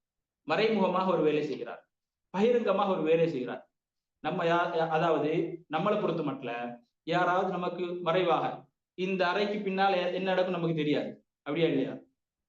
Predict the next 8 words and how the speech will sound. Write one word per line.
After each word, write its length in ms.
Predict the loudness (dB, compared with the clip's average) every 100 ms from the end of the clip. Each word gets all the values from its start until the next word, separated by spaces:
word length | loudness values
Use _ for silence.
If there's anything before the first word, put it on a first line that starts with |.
| _ _ _ _
இரவில் 320 | 2 4 4
ஒரு 160 | 2 0
மனிதர் 300 | 0 0 0
என்ன 80 | 0
செய்யறாரு 340 | 0 0 0
நமக்கு 180 | -2 -4
தெரியாது, 340 | 0 0 2 0
இருட்டுல. 260 | -2 -4